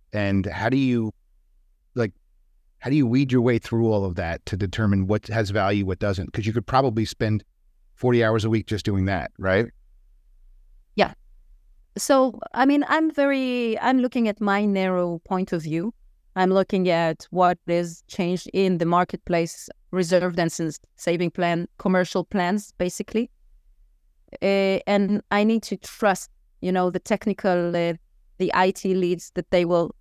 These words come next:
Speaker 2: look at, you know, whatever is new in their domain. It's very, very also, y-, important to understand what is the type of your company. Okay, so Teva is a legacy company. It's a company that exists for one hundred and twenty years or, uh,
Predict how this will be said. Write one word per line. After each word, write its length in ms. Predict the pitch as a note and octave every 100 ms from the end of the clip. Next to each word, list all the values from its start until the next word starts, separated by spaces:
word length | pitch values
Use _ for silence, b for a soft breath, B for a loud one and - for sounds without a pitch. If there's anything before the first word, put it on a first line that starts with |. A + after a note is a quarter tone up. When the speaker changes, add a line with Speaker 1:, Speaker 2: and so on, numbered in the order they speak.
| -
Speaker 2:
look 260 | F#3 -
at, 200 | F3+ -
you 140 | - F3+
know, 180 | E3+
whatever 440 | E3+ E3+ F3 E3+ F3
is 220 | E3 E3
new 320 | F3+ F3+ F3+
in 240 | - E3+ D#3+
their 220 | F#3 E3+
domain. 500 | E3+ E3 E3 F#3 A#3 _ _ _ _ -
It's 220 | G#3+ -
very, 320 | F#3 A3+ A3+
very 340 | G#3 G3+ G3
also, 420 | - G3 - F#3 G3 _ -
y-, 160 | F3+ - _ -
important 460 | G3+ - G#3 G3+
to 80 | -
understand 340 | F3+ F3 F#3+ F#3+
what 180 | F#3+
is 120 | G3+ F#3+
the 80 |
type 260 | F3 E3+ -
of 80 | D#3
your 100 | D#3+
company. 440 | - C#3+ C#3 - _ -
Okay, 320 | - E3+ F3 -
so 360 | - F3 D#3+ - _ _ _ _ -
Teva 340 | F#3+ F#3 G#3 - _
is 140 | - E3+
a 40 |
legacy 280 | E3+ E3 -
company. 500 | - D#3+ D#3+ E3 G3 _ - _ - - - _ _
It's 140 | F#3+
a 40 | G3
company 400 | G3+ F#3+ F#3+ F#3
that 260 | E3+ E3 -
exists 340 | E3 F3 F3+
for 180 | - F3+
one 200 | E3 E3+
hundred 280 | E3 F3 E3
and 120 | D#3+
twenty 320 | - E3+ -
years 320 | D#3+ D#3+ E3
or, 240 | D#3 D#3+
uh, 60 | -